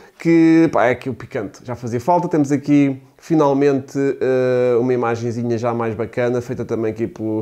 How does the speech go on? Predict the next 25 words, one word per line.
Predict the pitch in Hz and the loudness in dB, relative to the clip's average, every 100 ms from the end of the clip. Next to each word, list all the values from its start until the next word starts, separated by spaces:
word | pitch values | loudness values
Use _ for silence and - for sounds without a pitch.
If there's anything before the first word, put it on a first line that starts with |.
| 107 | -4
Vasco | - 214 - | -6 -6 -8
Estrelado, | - 113 127 120 123 - - - | -4 2 2 2 -4 -12 -14 -8
e | 120 | -8
que | - - | -10 -6
tínhamos | 127 123 110 92 - - | -2 0 -2 -8 -14 -16
feito | 117 131 123 | -6 -6 -4
já | 123 | -4
aqui | 120 127 | -4 -2
um | 123 | -4
vlog | 120 120 117 | 0 0 2
ante-, | 117 117 | -2 -4
eh, | 82 98 92 | -4 0 2
há | 104 107 | 2 0
tempos | 123 117 - - | -2 -2 -6 -12
para, | - 117 113 113 110 | -4 0 0 0 0
hum, | 113 110 98 _ _ _ _ _ - - | -2 -4 -8 _ _ _ _ _ -20 -8
para | 170 | -2
dar | 143 139 | 2 4
estas | 131 - 120 | 2 2 -2
placas, | - 120 117 117 107 - - - - | 0 0 0 -2 -4 -6 -20 -14 -4
eh, | 120 110 | 0 0
aos | 117 | 0
patrocinadores | - 117 127 113 113 | -2 -4 0 0 0
do | 110 | -2
Picanto. | 120 107 143 143 | -4 0 0 0